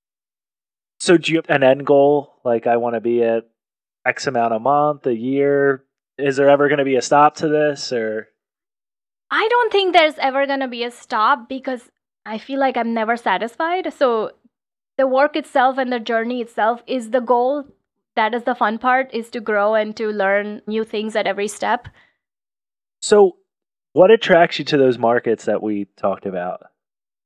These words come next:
Speaker 2: The Germantown and surrounding areas.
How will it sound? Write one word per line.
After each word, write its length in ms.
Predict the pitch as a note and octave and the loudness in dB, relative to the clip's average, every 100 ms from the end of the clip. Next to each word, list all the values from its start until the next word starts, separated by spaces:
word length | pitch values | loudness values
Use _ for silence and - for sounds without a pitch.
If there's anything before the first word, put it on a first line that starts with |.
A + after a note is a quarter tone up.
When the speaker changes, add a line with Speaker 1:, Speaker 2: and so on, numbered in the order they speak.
| _ _ _ _ _ - | _ _ _ _ _ -2
Speaker 2:
The 180 | C4 D4 | 2 2
Germantown 720 | C#4 C#4 D#4+ E4+ D#4+ D4+ C#4+ | 2 0 0 -2 0 0 0
and 180 | C4+ C4+ | -4 -4
surrounding 600 | B3+ A3 A3 A#3+ A#3+ A3 | -2 -2 -2 -4 -8 -6
areas. 680 | A3 A3 A#3+ B3+ C4+ B3+ | -6 -6 -4 -4 -4 -6